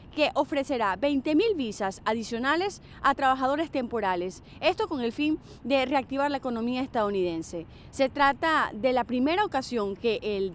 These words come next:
Departamento de Seguridad Nacional aumenta la cantidad de visas de este tipo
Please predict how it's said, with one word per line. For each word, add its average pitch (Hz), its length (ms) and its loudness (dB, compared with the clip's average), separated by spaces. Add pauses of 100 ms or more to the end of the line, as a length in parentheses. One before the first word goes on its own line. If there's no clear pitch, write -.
Departamento 220 540 -2
de 277 60 0
Seguridad 226 520 2 (320)
Nacional 233 520 0
aumenta 262 360 0
la 233 120 0
cantidad 240 400 0
de 247 100 2
visas 262 400 0
de 214 80 0
este 233 180 -2
tipo 254 360 -2